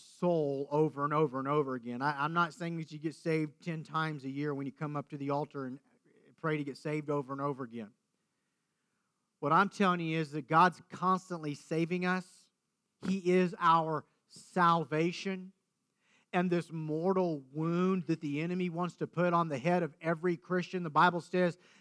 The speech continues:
that Satan has come but to steal, kill, and destroy.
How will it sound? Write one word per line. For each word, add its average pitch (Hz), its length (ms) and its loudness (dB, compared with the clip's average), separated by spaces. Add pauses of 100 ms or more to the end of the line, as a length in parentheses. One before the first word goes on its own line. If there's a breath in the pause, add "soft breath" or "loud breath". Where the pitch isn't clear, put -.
that 160 100 -6
Satan 185 320 -2
has 165 120 -8
come 180 240 0
but 170 140 -2
to 131 60 -20
steal, 180 540 0 (260 soft breath)
kill, 180 460 2 (200 soft breath)
and 175 180 -2
destroy. 156 560 -2